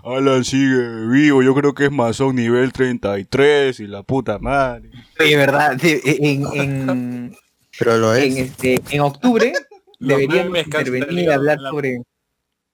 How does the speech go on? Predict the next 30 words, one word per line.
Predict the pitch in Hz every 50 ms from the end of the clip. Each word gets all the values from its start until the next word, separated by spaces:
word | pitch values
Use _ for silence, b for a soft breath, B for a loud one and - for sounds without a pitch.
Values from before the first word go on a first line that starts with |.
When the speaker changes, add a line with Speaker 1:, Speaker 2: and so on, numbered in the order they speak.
| _ _ _ _ _ _ _ _ _ _ _ _ _ _ - - _ _ _
Speaker 2:
las | - 170
conspiranoicas | - 180 160 143 - 147 135 131 139 151 156 156 - 160 147 139
de | 139
Alan | 135 131 135 139 139
García. | 120 123 - - - - - - - - - - - _ - - _ _ - - - _
Speaker 1:
¿Cómo, | - 147 139 135
cómo? | 143 143 143 147 - - - - - -
Speaker 2:
¿Cómo | - - 202 220 208
va | 196 190
a | - -
ser | 180 -
masón | 196 185 165 - - 180 185
nivel | 180 165 151 156 165
treinta | 151 160 170 170 160 123
y | 113
tres, | 107 - 117 117 123 -
pe? | _ - 113 113
Speaker 1:
Puta, | 113 113 - -
Speaker 2:
Dice | -
Speaker 1:
es | -
Speaker 2:
que | - 240
Speaker 1:
que |
Speaker 2:
por | -
Speaker 1:
creo | 123 - 226
Speaker 2:
eso | 143
Speaker 1:
que | 127 -
Speaker 2:
lo | 156
han | 156
Speaker 1:
ahí | 156
Speaker 2:
dejado | 170 185